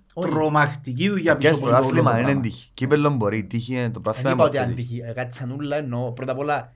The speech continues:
Speaker 1: εν είναι εύκολο να σου κάτσουν δώδεκα δεκατρείς παίχτες.
Speaker 3: Και ο
Speaker 1: Πόσο
Speaker 3: προπονητής
Speaker 1: μάλλον να σου
Speaker 3: που είναι πρώτη χρονιά.
Speaker 1: Ο προπονητής είναι τόσο δύσκολο να σου κάτσει.
Speaker 3: Ρε,
Speaker 1: Ε,
Speaker 3: αφού
Speaker 1: κάτσε
Speaker 3: σου
Speaker 1: μας πολλοί προπονητές.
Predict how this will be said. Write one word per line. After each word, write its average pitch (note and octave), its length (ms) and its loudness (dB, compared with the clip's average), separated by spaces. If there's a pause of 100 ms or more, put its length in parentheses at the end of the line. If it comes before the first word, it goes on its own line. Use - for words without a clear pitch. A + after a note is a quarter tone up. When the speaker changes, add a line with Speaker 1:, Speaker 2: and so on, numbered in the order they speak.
Speaker 1:
εν C3+ 100 -10
είναι C#3+ 100 -8
εύκολο D3 520 -6 (200)
να B2 140 -8
σου A#2+ 80 -10
κάτσουν F3+ 520 -8 (420)
δώδεκα C#3 340 -4
δεκατρείς A#2 340 -8
παίχτες. - 440 -16 (380)
Speaker 3:
Και - 120 -8
ο A2+ 40 0
Speaker 1:
Πόσο G#2+ 140 -4
Speaker 3:
προπονητής A2 320 0
Speaker 1:
μάλλον D#3+ 240 -2
να E3 80 -2
σου - 60 -8
Speaker 3:
που B2 60 -4
είναι A2 80 0
πρώτη G#2+ 180 -4
χρονιά. F#2 280 -12
Speaker 1:
Ο E3+ 80 -8
προπονητής G3+ 460 -4
είναι A#3+ 180 -2
τόσο A#3 200 0
δύσκολο F#3+ 380 -4
να G#2 140 -6
σου - 100 -18
κάτσει. - 220 -20
Speaker 3:
Ρε, B2+ 60 -2
Speaker 1:
Ε, - 20 2
Speaker 3:
αφού C#3 100 0
Speaker 1:
κάτσε F#3+ 200 4
Speaker 3:
σου G#3+ 60 2
Speaker 1:
μας A#3 140 2
πολλοί D3+ 180 -2
προπονητές. F3+ 380 -8